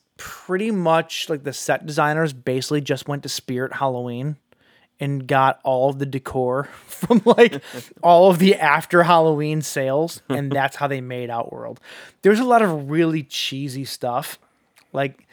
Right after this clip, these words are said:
Speaker 1: there was a, there was, like, a part where they're walking by a statue where, like, there's, like, this big, like, demon-looking thing,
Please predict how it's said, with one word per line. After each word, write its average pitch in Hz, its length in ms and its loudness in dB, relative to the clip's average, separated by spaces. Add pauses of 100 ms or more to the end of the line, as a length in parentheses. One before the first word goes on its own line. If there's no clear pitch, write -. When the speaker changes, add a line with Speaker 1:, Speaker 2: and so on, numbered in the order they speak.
(320)
Speaker 1:
there 170 140 2
was 185 120 4
a, 165 200 6
there 175 80 4
was, 165 120 2
like, 165 100 0
a 156 60 4
part 170 280 0
where 175 80 -2
they're 156 120 4
walking 147 320 0
by 143 140 2
a 131 60 -8
statue 135 500 -4
where, 135 160 -4
like, 131 140 -6
there's, 131 160 -8
like, 127 100 -12
this 123 100 -16
big, 135 300 -6
like, 127 300 -8
demon-looking 143 600 -10
thing, 143 340 -8